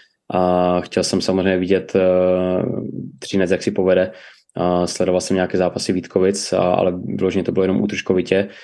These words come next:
A pro mě teda, přiznám se, překvapení a ta, to složení toho finále. A zase, když na druhou stranu, když to vezmu, tak, eh, ten Třinec a ta kostra toho týmu zůstala. A ti hráči to mají v sobě a to, to vlastně,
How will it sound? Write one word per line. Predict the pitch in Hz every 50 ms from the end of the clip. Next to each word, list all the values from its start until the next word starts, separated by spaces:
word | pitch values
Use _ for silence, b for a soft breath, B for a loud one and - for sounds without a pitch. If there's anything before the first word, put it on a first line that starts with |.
| B B B B B B -
A | 90 87 87 87 85 87 87 87
pro | - - _ - - 101 101
mě | 104 104 104
teda, | 104 104 104 101
přiznám | 101 - - 110 101 101
se, | 101 - 104
překvapení | - - 101 - 104 101 104 101 98 98 98 95 98 98 98 101 131
a | - 98 95 92 90 90 90 90 90 90 90 90 90 90 90 - - _ _ _ _ _ _ _ _ _ _ _ _ -
ta, | - 98
to | 101 - 107
složení | 104 - 104 92 98 101
toho | 98 110 104
finále. | - 107 98 92 92 92 95 107 107 B B B B B B B B _ - -
A | 92 92 92 90 92 92
zase, | 90 92 - -
když | 101 92 92
na | 95
druhou | 95 92
stranu, | - - 101
když | 92 -
to | - 101
vezmu, | 95 90 95 95 95 95
tak, | 95 - 92 87 - - -
eh, | 92 90 90 87
ten | - 95 92 85
Třinec | - - - 98 92 90 - - - - b b b b b b b -
a | 95 92 90 90
ta | 87 95 90
kostra | - - - - 98
toho | 92 - 98 92
týmu | - 98 95 95 92
zůstala. | 90 95 - - - 92 92 90 104 107 b b b b _ _ -
A | 110 92 92
ti | 87 - 92
hráči | 90 90 87 -
to | - 95
mají | 95 92 92
v | 90
sobě | - - 101 90 95 92 92 92 - - _ _
a | - - 92 90 87 87 87
to, | 85 - 92 92 90 90 90 90 92 - - - _ _
to | - -
vlastně, | 104 90 85 - - - 98 92 90 85 b